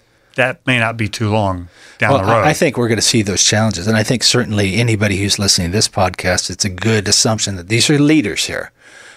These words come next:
Speaker 2: And you're, you're a leader, or you're gonna be a future leader, and you're going to see this rise firsthand, deal with these pressures. Let's not just look at it from te-,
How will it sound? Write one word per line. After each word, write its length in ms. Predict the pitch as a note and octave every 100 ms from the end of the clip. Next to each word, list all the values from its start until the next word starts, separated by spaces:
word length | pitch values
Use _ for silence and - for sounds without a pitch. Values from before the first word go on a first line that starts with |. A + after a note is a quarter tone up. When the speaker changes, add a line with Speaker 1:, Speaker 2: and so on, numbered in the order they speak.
| _
Speaker 2:
And 360 | A2 A2+ G#2+ G2+
you're, 320 | G#2+ G#2 A#1 G1+
you're 240 | - G#2+ A2
a 60 |
leader, 360 | G#2 B2 B2 A#2+
or 140 | A2
you're 220 | G#2+ G2+ G2+
gonna 180 | G2+
be 100 | G2
a 60 | F#2+
future 400 | - A2 A2+ G2+
leader, 260 | F2 F2 F#2
and 180 | G2
you're 200 | F#2+ A#2
going 300 | G#2+ G#2+ A2
to 140 | G#2+ -
see 440 | - - A2 A2
this 520 | A2 F#2+ G2+ G2 -
rise 600 | - G2 G2+ F#2+ F#2+ F#2 -
firsthand, 880 | - A2 G2+ - A2 G2+ E2+ E2+ - _ - - _ G#2
deal 240 | G#2+ G2+
with 160 | G2 -
these 180 | F#2+
pressures. 640 | - - G2+ - E2+ F#2 - - - -
Let's 260 | A#2+ C#3+
not 220 | F#3+ F3+ A#2+
just 200 | C3 B2+
look 280 | A2+ A2
at 120 | A2 G#2
it 120 | G2
from 400 | - G2+ F#2+ - _
te-, 160 | -